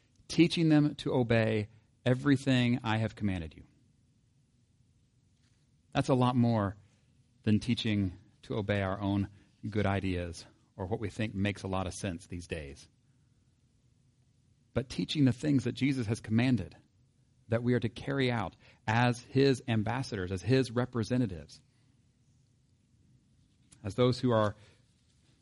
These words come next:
teaching people to actually follow Jesus. And once we actually understand how big this task is,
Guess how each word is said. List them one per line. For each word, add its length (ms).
teaching 360
people 420
to 180
actually 440
follow 640
Jesus. 480
And 160
once 220
we 140
actually 340
understand 640
how 140
big 400
this 160
task 360
is, 480